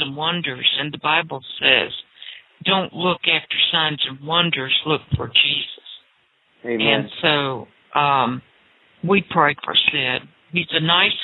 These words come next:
Speaker 1: guy. He's just blinded.
Speaker 2: Right. Well, uh, uh, Sister, uh, Holiday, do you remember me calling you one time?
Speaker 1: I, I recognize that. What's your name?
Speaker 2: Joe Gonzalez.
Speaker 1: Oh. What is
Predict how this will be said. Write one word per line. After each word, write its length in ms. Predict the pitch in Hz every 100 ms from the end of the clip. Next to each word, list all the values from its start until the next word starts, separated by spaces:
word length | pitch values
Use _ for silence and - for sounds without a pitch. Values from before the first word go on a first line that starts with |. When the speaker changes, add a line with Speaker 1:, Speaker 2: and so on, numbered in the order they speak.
| -
Speaker 1:
guy. 380 | 175 165 143 139 _ _ _ _ _
He's 200 | 175 156
just 340 | - 160 147 -
blinded. 560 | 147 147 131 123 - - _ _ _ _ _ _ _ -
Speaker 2:
Right. 360 | 113 110 107 - - - - -
Well, 260 | 165 175 165
uh, 680 | 156 139 131 127 131 131 -
uh, 80 | 123 -
Sister, 520 | 170 165 - 165 156
uh, 360 | 139 131 123 113
Holiday, 340 | 143 175 185
do 60 | 165
you 100 | 175
remember 300 | 180 190 185
me 200 | 185 190
calling 260 | - 190 196
you 120 | 196
one 140 | 196 196
time? 280 | 202 202 196 _ _ _ _ _ _ _ _ - - - - - - 196
Speaker 1:
I, 160 | 214 -
I 180 | 196 208
recognize 500 | 247 - 226 208 190 -
that. 120 | -
What's 220 | 233 320 -
your 100 | 233
name? 480 | 220 175 139 131 123 _ _ _ _ _ _ - -
Speaker 2:
Joe 240 | 139 147 143
Gonzalez. 400 | 117 120 123 160
Speaker 1:
Oh. 1300 | - - _ _ _ _ _ _ _ _ _ _ -
What 160 | 175 196
is 160 | 220